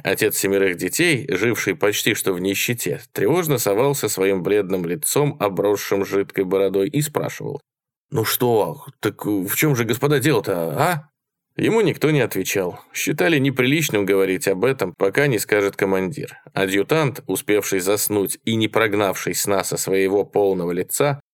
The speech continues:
узкими сонными глазками оглядывал толпившихся офицеров и считал, все ли пришли.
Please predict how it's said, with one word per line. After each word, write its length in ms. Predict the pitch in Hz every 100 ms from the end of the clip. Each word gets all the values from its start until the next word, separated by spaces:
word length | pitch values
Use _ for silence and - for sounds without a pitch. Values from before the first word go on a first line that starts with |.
| _ _ -
узкими 400 | - 202 113 98
сонными 500 | - 101 98 92 92
глазками 680 | 85 143 156 - 143 139 -
оглядывал 640 | 98 90 95 110 107 110
толпившихся 760 | 107 92 87 101 98 98 - 92
офицеров 640 | 90 92 - 135 143 139 -
и 120 | 160
считал, 640 | 180 - 104 98 104 107 -
все 240 | - 92
ли 100 | 87
пришли. 540 | - 98 - - -